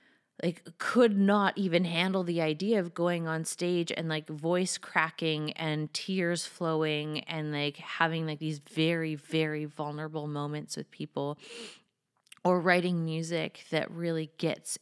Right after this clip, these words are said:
into the heart of the matter and, you know, says the thing that is really true and really matters.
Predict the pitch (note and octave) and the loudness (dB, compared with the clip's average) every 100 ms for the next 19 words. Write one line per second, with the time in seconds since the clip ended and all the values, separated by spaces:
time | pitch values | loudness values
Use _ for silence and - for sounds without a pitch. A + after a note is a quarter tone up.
0 | - D#3 D#3+ D#3+ - - D#3 D#3 D#3 D3+ | -4 -4 -2 -4 -6 -4 -4 -4 -4 -6
1 | - - - - - - D3+ D#3+ D#3 D3+ | -10 -20 -20 -20 -12 -8 -4 -2 -2 -2
2 | D3+ D3+ D3+ D#3+ D#3 D3 D3 D3 D3 D3+ | -4 -2 0 2 2 0 -4 -6 -6 -6
3 | D3+ D#3 _ - D3+ D3 C#3+ - D#3+ D#3+ | -8 -12 _ -12 -8 -8 -8 -4 -4 -4
4 | D#3+ D3+ D#3 D#3 D#3 D3+ D3+ D3 D3+ - | -6 -6 -4 -4 -6 -6 -8 -10 -14 -6
5 | D3 - _ _ _ _ _ _ D#3 D3+ | -6 -6 _ _ _ _ _ _ -6 -4
6 | D#3+ E3 D3 - D#3+ D#3 D3 D3 C#3 C3+ | -4 -4 -4 -4 -4 -4 -6 -8 -8 -10
7 | C#3+ - E3+ - - | -12 -14 -16 -18 -20